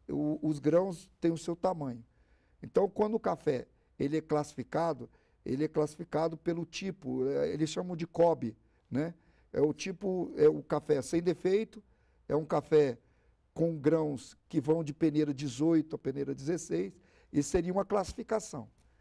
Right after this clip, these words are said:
Aí a outra classificação, a outra forma de você avaliar o café é a bebida.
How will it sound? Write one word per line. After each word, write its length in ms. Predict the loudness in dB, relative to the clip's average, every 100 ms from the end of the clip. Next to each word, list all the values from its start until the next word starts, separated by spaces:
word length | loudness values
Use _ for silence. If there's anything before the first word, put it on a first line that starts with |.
| _ _ -4
Aí 340 | 0 4 4
a 80 | 4
outra 440 | 4 2 0 -2
classificação, 840 | -2 -2 -4 -4 -6 -4 -2 -2 -2
a 60 | 0
outra 360 | 0 0 -2 -2 _ _ _
forma 460 | 4 6 6 2
de 80 | 0
você 260 | 0 0 0
avaliar 280 | 2 0
o 60 | -2
café 300 | -6 -4 -2
é 40 |
a 80 | 0
bebida. 560 | 0 -4 -4 -8 -10